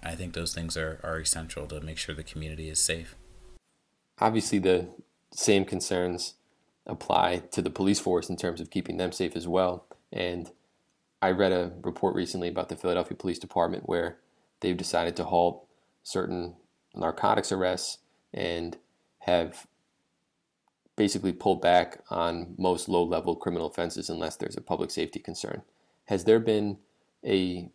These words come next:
Speaker 2: similar directive in terms of how the Harrisburg Police Department is supposed to respond to crimes during this time?
Speaker 1: Well, our officers, uh,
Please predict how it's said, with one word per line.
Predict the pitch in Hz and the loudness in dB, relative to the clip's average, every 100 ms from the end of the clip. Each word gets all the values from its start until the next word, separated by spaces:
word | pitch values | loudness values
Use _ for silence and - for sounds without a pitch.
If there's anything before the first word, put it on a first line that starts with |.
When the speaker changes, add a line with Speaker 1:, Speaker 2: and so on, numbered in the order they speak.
| - | -10
Speaker 2:
similar | - 101 101 98 | 0 2 4 4
directive | 95 98 92 98 92 - _ _ - | 4 4 4 2 0 -4 _ _ -10
in | 95 | -6
terms | - 95 90 | 0 0 0
of | 85 | 0
how | 92 92 | 2 2
the | 90 | 2
Harrisburg | 92 95 110 104 | 0 0 -2 -2
Police | 110 101 | -4 -4
Department | - 110 110 107 | -2 -2 0 -2
is | 101 | -6
supposed | - - 101 | -8 -6 -6
to | - | -6
respond | 101 - 95 98 98 | -6 -2 0 0 -2
to | - 98 98 - | -2 -4 -4 0
crimes | 101 98 101 | 4 4 4
during | 107 104 | 0 -2
this | 101 | -2
time? | - 104 110 _ _ _ _ _ _ _ - - - - - - | -4 -4 -6 _ _ _ _ _ _ _ -20 -20 -20 -20 -20 -6
Speaker 1:
Well, | 101 104 120 | 2 4 4
our | 156 | 4
officers, | 90 95 85 - 76 71 - - - | 4 2 2 2 2 0 0 0 0
uh, | 64 50 | -4 -4